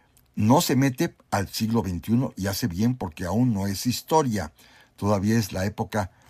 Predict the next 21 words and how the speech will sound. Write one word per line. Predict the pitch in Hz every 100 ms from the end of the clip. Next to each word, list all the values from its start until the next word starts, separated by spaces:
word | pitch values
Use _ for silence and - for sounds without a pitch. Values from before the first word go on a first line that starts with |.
| -
reciente. | 104 123 113 - 131 131 123 147 170 _ _ _ _ _
Y | - 98
recuerden, | 107 185 202 120 - _ _
el | 127 123
límite | 147 247 226 175 131
para | 110 104
que | -
algo | 120 120
sea | 95 117
historiable | 110 - 104 98 123 127 147 160 _ _
son | - 113 110
más | 117 -
o | 98
menos | 113 117 120 - _
cincuenta | - - 120 98 - 113 104 - 95
años | 110 101 92
en | 82
promedio. | 80 78 - - - - _ - - -
Veinticinco | 170 175 185 175 247 220
está | 175 175 160
bien, | 156 147 127